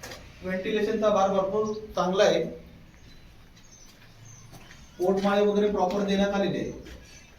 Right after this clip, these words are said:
तर मित्रांनो, आता आपण हा साडेसहाशे स्क्वेअर फीटाचा फ्लॅट बघितलाय, तसंच आपण आता सहाशे पंच्याहत्तर स्क्वेअर फीटाचा फ्लॅट बघू,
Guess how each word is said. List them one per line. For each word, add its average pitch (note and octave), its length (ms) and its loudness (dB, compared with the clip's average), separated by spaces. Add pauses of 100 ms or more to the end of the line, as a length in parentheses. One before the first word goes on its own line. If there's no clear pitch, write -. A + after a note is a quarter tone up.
(1600)
तर E3 60 -2
मित्रांनो, G#3 400 2
आता G3+ 180 4
आपण G#3 220 2
हा G3+ 120 4
साडेसहाशे G3 580 2
स्क्वेअर G#3 240 2
फीटाचा G#3 260 2
फ्लॅट G3+ 200 4
बघितलाय, G3 460 4 (360)
तसंच G#3+ 260 2
आपण G#3 260 2
आता G#3 240 0
सहाशे F#3 320 2
पंच्याहत्तर G#3 520 0
स्क्वेअर G#3+ 260 0
फीटाचा G3 300 2
फ्लॅट G3+ 260 2
बघू, F#3+ 260 6